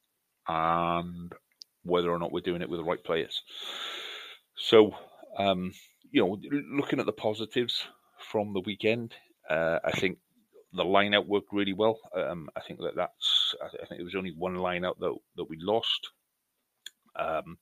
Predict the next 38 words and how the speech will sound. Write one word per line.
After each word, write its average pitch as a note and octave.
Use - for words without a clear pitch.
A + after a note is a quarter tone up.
but -
Beard F#2+
had F2+
a, E2+
a, E2
a F#2+
cracking F#2+
game F2+
in E2+
the E2+
line-out. G2
Yes, G2
there's F#2
issues G2
around F#2
his F2+
performance F2+
in F2+
the F2
loose, A#2
um, D#2+
you E2
know, D#2+
and, D#2+
and, D#2+
and E2
is F#2
he E2+
a -
ma-, F2
big, F2
massive E2+
ball F2+
carrier F#2+
like F2
he D2
should -
be? G#2+